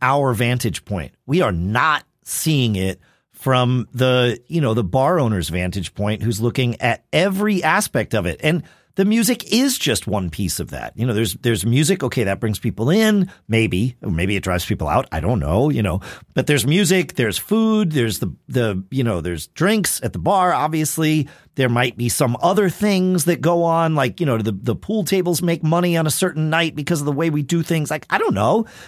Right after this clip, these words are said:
And that's the thing is you don't know until you just sit down and talk with them on an equal level. Don't come in too hot, <laughs> you know,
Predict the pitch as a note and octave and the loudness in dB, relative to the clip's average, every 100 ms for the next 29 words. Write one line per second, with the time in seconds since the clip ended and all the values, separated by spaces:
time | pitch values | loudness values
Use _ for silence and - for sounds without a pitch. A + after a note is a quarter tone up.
0 | - _ G#3 G#3 A#3 - G#3+ G3+ C4 C#3+ | -20 _ 2 2 0 0 0 2 2 2
1 | A#2+ F#3 C3 D#3+ F3+ G#3 - _ _ A#2 | 2 0 0 2 2 0 -4 _ _ -2
2 | A#2+ E3+ F#3 F#2 F2 A2 - C#3+ C#3 - | 0 2 2 2 0 -2 -2 -4 -2 0
3 | F#3 D#3+ E3+ E3 - - G3+ G3+ A3 G3+ | 0 0 0 0 -2 -2 -2 0 -2 -2
4 | D3 - F3 F#3+ E3 B2+ C3 A#2+ - _ | -4 -4 -4 -2 -4 0 0 0 -4 _
5 | _ _ _ _ _ C#3+ C#3 C#3 - - | _ _ _ _ _ -2 0 -2 -2 0
6 | G3 G3+ A3+ F#3 D3 C#3 C#3 C3+ B2 _ | 0 0 0 2 2 2 2 2 -2 _
7 | _ _ A#2+ D#3+ F#3+ G3 F#3+ F#3 A3 G3+ | _ _ 0 2 2 2 0 0 -2 -2
8 | G3 F3+ E3+ - - _ - F3 - D#3+ | -2 -2 -2 -4 -12 _ -2 0 2 0